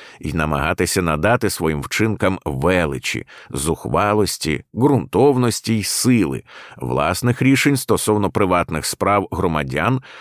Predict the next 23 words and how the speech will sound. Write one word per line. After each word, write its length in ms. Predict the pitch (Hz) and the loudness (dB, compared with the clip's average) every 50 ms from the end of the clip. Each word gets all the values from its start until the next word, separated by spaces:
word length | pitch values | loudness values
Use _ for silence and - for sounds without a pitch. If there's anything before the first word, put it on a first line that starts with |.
| - - | -14 -8
слід 420 | - - - 65 69 78 73 82 | -6 -6 -4 -2 -2 -2 0 0
дотримуватися 840 | 113 123 123 117 117 123 127 131 127 127 123 135 127 - - 131 | 0 0 2 2 2 2 4 4 4 4 4 2 0 2 2 2
неухильно 840 | 123 113 113 110 92 - - - - 107 143 151 135 107 80 64 52 - - - - | 2 4 4 2 2 0 -2 -2 0 2 4 4 4 2 0 -2 -6 -10 -16 -16 -10
і 160 | - - 71 | -6 -6 -4
так 280 | - - 143 175 180 - | -2 -2 0 0 0 0
себе 260 | - - 156 123 117 | 0 2 4 2 2
поставити, 760 | - - 87 - - - - 85 78 69 67 67 - 62 50 - - - - - | 2 2 0 0 0 -2 -2 -2 0 -2 -2 -4 -6 -8 -8 -8 -12 -20 -18 -14
щоб 280 | - - - 104 87 76 | -8 -4 -2 0 0 2
ніхто 640 | 82 113 160 185 175 - - - - 143 147 147 135 | 2 2 4 2 2 -2 -4 -2 2 4 4 4 4
не 120 | 120 95 | 0 -2
помислив 580 | - 76 76 80 104 117 101 - - 107 98 - | -2 -2 -2 0 0 0 0 2 2 2 2 2
обдурити 840 | - 127 117 90 73 76 69 69 95 131 139 131 - 123 113 98 - - - _ | 2 0 0 0 -2 -4 -2 0 2 2 2 2 2 2 2 0 0 -4 -12 _
чи 200 | - - 110 170 | -4 0 2 2
збити 400 | 110 85 73 71 98 95 - 95 | 2 2 0 -2 -2 -2 -2 -2
з 80 | 85 - | -4 -2
пантелику. 760 | - 92 87 78 - 78 69 65 62 57 - - - 50 - _ _ _ _ _ _ _ _ _ - - - - - _ _ _ _ _ _ _ - - - - - - - - - | -2 -2 -4 -2 -2 -4 -4 -4 -4 -8 -8 -10 -12 -12 -12 _ _ _ _ _ _ _ _ _ -20 -20 -20 -20 -20 _ _ _ _ _ _ _ -20 -20 -18 -18 -18 -20 -16 -10 -6
Володар, 480 | 87 85 110 143 156 185 185 170 170 160 | 0 2 2 4 4 4 2 4 4 4
який 420 | 151 143 135 - 151 147 135 135 - | 4 2 4 4 4 4 4 2 0
утвердив 640 | 120 117 - 120 123 123 110 107 117 135 131 107 | -2 0 2 2 2 4 4 4 2 2 4 2
за 100 | 90 98 | 2 0
собою 380 | - - 101 85 92 101 87 73 | 0 0 0 0 2 2 2 2
такий 320 | - 82 - - 62 60 | 0 -4 -4 -4 -4 -4
статус, 640 | - - - - 117 135 143 135 127 107 - - - | -6 -6 -4 0 0 0 2 2 0 0 0 -2 -10